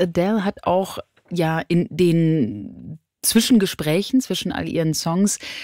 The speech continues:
ein bisschen erklärt, warum sie diese Las Vegas Residency eigentlich jetzt gemacht hat.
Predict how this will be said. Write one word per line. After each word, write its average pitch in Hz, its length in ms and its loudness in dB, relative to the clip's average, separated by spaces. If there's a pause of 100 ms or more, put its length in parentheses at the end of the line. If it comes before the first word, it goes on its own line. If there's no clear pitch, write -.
(140)
ein 175 60 2
bisschen 190 240 4
erklärt, 160 500 0
warum 156 260 2
sie 170 140 0
diese 160 240 0
Las 147 240 0
Vegas 156 360 0
Residency 143 600 0
eigentlich 139 400 0
jetzt 139 220 -6
gemacht 135 400 0
hat. - 260 -4